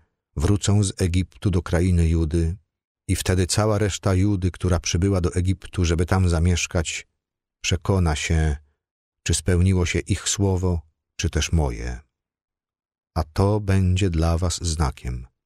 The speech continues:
wyrocznia Pana. Dotknę was karą na tym miejscu, żebyście wiedzieli,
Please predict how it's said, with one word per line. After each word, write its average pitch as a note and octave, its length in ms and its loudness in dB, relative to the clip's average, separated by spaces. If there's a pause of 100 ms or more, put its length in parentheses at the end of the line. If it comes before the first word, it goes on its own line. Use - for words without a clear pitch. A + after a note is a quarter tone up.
wyrocznia D#2 500 0
Pana. B1+ 540 -6 (1300)
Dotknę F2+ 560 0
was F2+ 240 0
karą D2+ 680 0 (160)
na D#2+ 140 2
tym D#2+ 260 0
miejscu, D2+ 680 -2 (760)
żebyście E2+ 420 2
wiedzieli, F2+ 760 0